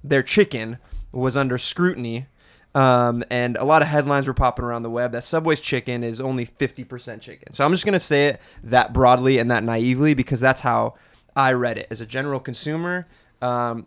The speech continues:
that's how a lot of my friends read it. And so everyone in the general social media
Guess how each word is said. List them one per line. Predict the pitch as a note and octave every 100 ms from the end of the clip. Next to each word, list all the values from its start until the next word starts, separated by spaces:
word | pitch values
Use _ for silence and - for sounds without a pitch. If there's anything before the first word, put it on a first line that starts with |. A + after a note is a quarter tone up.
| -
that's | B2+ C3+
how | B2+
a | A#2+
lot | A2+
of |
my | F#2+
friends | - - C3+ E3+ E3
read | F3 E3+
it. | F3 F3
And | B2
so | B2 B2
everyone | C#3 C#3+ D3+ C#3 C3+ C3+
in | A#2
the | A#2+
general | A2 B2+ B2+ A#2
social | - - C3 - B2
media | A#2+ B2+ A#2+ A#2+ A#2 A#2